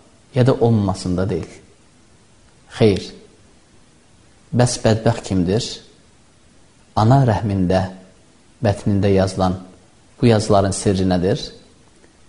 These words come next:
Bədbəxt o kəsdir ki, öncə zikr etdiyimiz qiyamət günü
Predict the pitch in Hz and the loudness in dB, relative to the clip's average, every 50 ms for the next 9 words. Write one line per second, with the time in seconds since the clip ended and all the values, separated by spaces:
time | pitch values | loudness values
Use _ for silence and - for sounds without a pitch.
0 | _ _ _ _ _ _ _ - 107 104 117 123 127 135 160 180 180 185 - - | _ _ _ _ _ _ _ -2 0 2 4 4 4 4 4 4 4 2 0 -10
1 | - - - 156 - - 175 160 - - 123 117 110 - 107 101 110 151 214 - | -4 -2 -2 0 2 2 0 0 2 -2 -2 -2 0 0 0 2 2 0 -2 -6
2 | - - - - - _ _ _ _ _ _ _ _ _ _ _ _ _ _ _ | -12 -18 -20 -20 -20 _ _ _ _ _ _ _ _ _ _ _ _ _ _ _
3 | _ _ - 135 147 147 135 120 117 107 113 139 135 - 127 107 104 - - 98 | _ _ 0 2 4 4 4 4 2 2 2 0 0 2 0 0 0 0 -2 -2
4 | 98 98 95 104 - - 104 98 98 104 117 120 - - 95 92 92 92 98 | 0 0 -2 -4 -4 -2 0 0 2 2 0 -2 -2 -4 -2 -2 -2 -2 -2